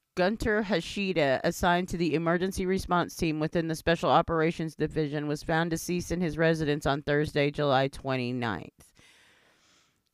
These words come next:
Metropolitan Police Officer Kyle DeFreytag was found dead on July tenth, according to Public Information Officer Sean Hickman.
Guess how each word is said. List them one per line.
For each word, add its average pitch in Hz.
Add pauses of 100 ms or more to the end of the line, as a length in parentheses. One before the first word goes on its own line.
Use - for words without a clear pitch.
(140)
Metropolitan 185
Police 185
Officer 160
Kyle 175
DeFreytag 160
was 135
found 147
dead 143
on 139
July 123
tenth, 147
according 147
to 135
Public 139
Information 139
Officer 123
Sean 107
Hickman. 131